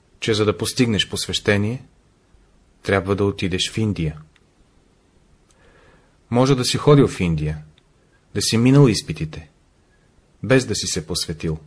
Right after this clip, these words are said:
Който иска да се посвети, може да получи посвещение навсякъде. И в Индия, и тук. Членовете на Бялото братство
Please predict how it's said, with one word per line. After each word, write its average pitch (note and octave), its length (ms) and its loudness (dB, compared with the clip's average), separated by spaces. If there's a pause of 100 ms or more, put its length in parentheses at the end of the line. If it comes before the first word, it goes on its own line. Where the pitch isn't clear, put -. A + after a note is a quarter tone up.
(2000)
Който A#2+ 260 2
иска A2+ 240 0
да F#2 120 0
се F2+ 180 -4
посвети, G2+ 540 -6 (1300)
може G#2+ 300 2
да G2+ 180 -4
получи F#2 480 -4
посвещение F2+ 680 -2
навсякъде. F2 640 -4 (1120)
И F2+ 80 -6
в - 140 -6
Индия, C3 440 4 (800)
и - 120 -8
тук. - 320 -14 (1800)
Членовете C3 500 4
на F2+ 100 -2
Бялото F#2 380 2
братство A2 520 -2